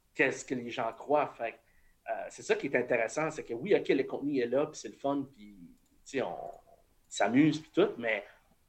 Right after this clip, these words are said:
la discussion est beaucoup plus axée sur le gameplay du jeu aussi. Puis ils vont le voir tout de suite, c'est comme, « Ah ouais, ce jeu-là, la mécanique est pas, est pas super, on va essayer un autre jeu. » Ou ben, c'est les gens qui vont parler directement au développeur, le développeur, il va répondre, il va aller sur le Discord,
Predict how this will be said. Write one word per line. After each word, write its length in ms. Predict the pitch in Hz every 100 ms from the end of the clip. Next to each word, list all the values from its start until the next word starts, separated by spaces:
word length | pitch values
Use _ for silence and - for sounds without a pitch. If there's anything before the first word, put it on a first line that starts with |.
| _
la 140 | 117 120
discussion 460 | 123 - - 202
est 60 | 131
beaucoup 320 | - 151 170
plus 340 | 139 143 160 120
axée 240 | - 147
sur 180 | - 117
le 120 | 110
gameplay 600 | - 135 120 - 127 139
du 120 | 135
jeu 200 | - 123 107
aussi. 340 | - - - -
Puis 100 | 113
ils 60 |
vont 140 | 123 120
le 40 |
voir 300 | 117 143 175
tout 80 | 131
de 60 | -
suite, 180 | 156
c'est 80 | 127
comme, « 140 | 110 107
Ah 240 | 135 117
ouais, 140 | 123 123
ce 160 | 120
jeu-là, 280 | 107 110 131
la 100 | 120
mécanique 380 | 113 110 123 123
est 60 |
pas, 260 | - 123 123 - - - -
est 60 |
pas 160 | 120 120
super, 600 | - - 117 139 147 113 110
on 40 |
va 100 | 120
essayer 280 | 117 117 131
un 120 | 123
autre 180 | 110 107
jeu. » 280 | 131 143 147
Ou 120 | 131
ben, 260 | 110 117 113 - _
c'est 140 | - 117
les 60 |
gens 160 | 120 151
qui 120 | 135
vont 160 | 120 120
parler 220 | 120 143
directement 400 | - 143 131 139
au 40 |
développeur, 460 | 135 117 117 - 147
le 60 | 131
développeur, 360 | 113 113 120
il 60 | 120
va 80 | 117
répondre, 460 | 117 143 147 151 117
il 60 |
va 80 | 107
aller 100 | 120
sur 160 | - 110
le 60 |
Discord, 560 | 117 - - 139 151